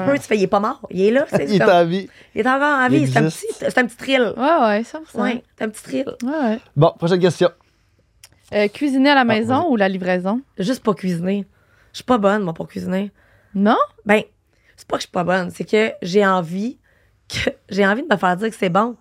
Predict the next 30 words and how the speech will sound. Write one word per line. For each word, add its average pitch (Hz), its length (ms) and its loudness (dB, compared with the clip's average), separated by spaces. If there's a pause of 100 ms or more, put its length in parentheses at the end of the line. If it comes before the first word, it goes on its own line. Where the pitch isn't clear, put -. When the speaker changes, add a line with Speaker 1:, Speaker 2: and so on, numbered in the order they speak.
Speaker 3:
Ah, 233 220 0
ok, 240 180 -4 (100)
oui. 240 140 -6 (420)
Speaker 1:
Mais 180 640 2
ils 165 80 -2
s'en 262 160 0
foutent, 294 320 -4
ils 226 80 -2
mangent, 208 340 2
puis 196 280 -2
c'est 190 140 -8
fini, 214 280 -4
là. 240 160 0 (440)
Fait 214 80 4
que 208 40 4
des 240 80 -2
fois, 285 100 -4
je 294 40 -8
suis - 80 -14
comme, 208 220 2
OK, 190 200 -4
je 226 60 -2
viens 196 160 -2
de 185 40 -8
cuisiner, 202 300 -4
ça 226 120 -12
m'a 185 60 -2
pris 190 160 -4
une 190 80 0
heure. 180 200 0